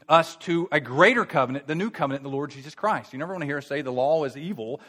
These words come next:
The law isn't evil. It is good. But ultimately, none of us can keep the law. And so ultimately, in that way, it's, it's not sufficient for us to come to faith in Christ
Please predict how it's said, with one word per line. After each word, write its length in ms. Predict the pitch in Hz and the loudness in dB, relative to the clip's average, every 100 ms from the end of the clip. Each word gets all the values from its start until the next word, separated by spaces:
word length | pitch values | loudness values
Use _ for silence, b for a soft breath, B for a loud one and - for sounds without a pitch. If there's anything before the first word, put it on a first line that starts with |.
| B B | B B
The 80 | 143 | 2
law 280 | 147 170 160 | 6 6 6
isn't 320 | 147 202 190 | 2 2 0
evil. 220 | 131 117 | -2 0
It 60 | 131 | -2
is 140 | 135 | -2
good. 540 | 110 151 214 165 104 - b b b b | -2 4 6 4 0 -12 b b b b
But 100 | 156 | 4
ultimately, 260 | 175 175 175 | 4 4 4
none 160 | 170 196 | 6 6
of 80 | |
us 100 | 214 | 4
can 160 | - 202 | 2 -2
keep 280 | 208 269 - | 2 0 2
the 80 | 151 | 4
law. 260 | 135 143 | 4 4
And 80 | 156 | 2
so 120 | 170 | 0
ultimately, 260 | 175 175 165 | -2 0 0
in 80 | 165 | 2
that 180 | 214 | 2
way, 220 | 156 147 165 | 4 4 2
it's, 200 | 160 - b - | -4 -18 b -12
it's 140 | 147 | 0
not 180 | 180 175 | 0 0
sufficient 600 | 190 - - - 170 - | -2 0 0 0 -6 -2
for 140 | 160 | 4
us 160 | 160 165 | 4 4
to 80 | - | -4
come 200 | 170 156 | -6 -4
to 40 | |
faith 240 | - 160 156 | -2 -4 -4
in 120 | 151 | -2
Christ 420 | 175 226 208 | 2 2 0